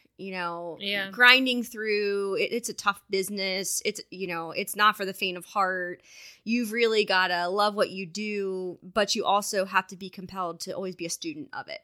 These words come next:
Speaker 1: because it changes all the time. So this one was, "We do good gooder."
Speaker 2: <laughs>
Speaker 1: And we could have, <laughs> you know,
Speaker 2: Did,
Speaker 1: we
Speaker 2: yeah, it had to drive you nuts.
Speaker 1: So for me, it was hard. And I remember being like,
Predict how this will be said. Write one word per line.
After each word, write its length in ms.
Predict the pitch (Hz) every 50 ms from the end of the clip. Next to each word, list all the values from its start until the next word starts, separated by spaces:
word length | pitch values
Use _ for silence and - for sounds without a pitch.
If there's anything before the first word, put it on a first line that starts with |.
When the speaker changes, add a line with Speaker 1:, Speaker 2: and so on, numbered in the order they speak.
| _ -
Speaker 1:
because 240 | 180 196 - 185 160
it 80 | 180 180
changes 360 | - 254 254 247 175 160 -
all 120 | 160 151
the 80 | - -
time. 340 | - - - - - - 180
So 320 | - - 185 175 175 170 175
this 220 | 185 220 220 -
one 160 | 240 233 220 208
was, 160 | 196 190 180
"We 180 | 180 196 185 180
do 180 | 170 196 196
good 360 | 190 196 185 175 170 165 156 151
gooder." 340 | - - - - - - _ _ _ _ _ -
Speaker 2:
<laughs> 100 | 262 - - - - - 254 -
Speaker 1:
And 240 | - 247 240 240 240 240
we 160 | 285 285 311
could 200 | - - 349 320
have, 140 | 311 330 370
<laughs> 360 | 370 - - - - - -
you 160 | 440 - - -
know, 140 | 339 302 302 -
Speaker 2:
Did, 220 | 320 262 - - -
Speaker 1:
we 80 | 254
Speaker 2:
yeah, 80 | 262 320
it 60 | 339
had 100 | 381 381
to 80 | 320 208
drive 260 | 190 220 208 214 240
you 160 | 220 190 156
nuts. 560 | 180 190 196 180 - - - - - - - _ _ _ _ -
Speaker 1:
So 220 | - - 330 311
for 160 | 320 330 359 349
me, 300 | 359 427 427 302 285 277
it 80 | 262
was 120 | 277 - -
hard. 420 | 311 269 277 247 233 233 226 220
And 120 | 190 208 226
I 60 | 226
remember 380 | 233 240 240 240 233 208 220 220
being 180 | 202 202 190 190
like, 160 | 190 190